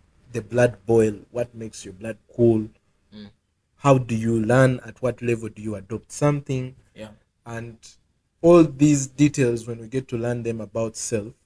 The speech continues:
Speaker 2: Mm.
Speaker 1: we end up making conscious decisions, even when it's hard. So
Speaker 2: Okay.
Speaker 1: for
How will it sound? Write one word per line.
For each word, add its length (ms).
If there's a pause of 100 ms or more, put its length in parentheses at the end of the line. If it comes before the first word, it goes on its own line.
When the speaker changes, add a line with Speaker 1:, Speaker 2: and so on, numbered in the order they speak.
(260)
Speaker 2:
Mm. 260
Speaker 1:
we 200
end 240
up 160 (240)
making 340
conscious 360
decisions, 840 (380)
even 400
when 200
it's 220
hard. 240 (500)
So 180
Speaker 2:
Okay. 140 (240)
Speaker 1:
for 260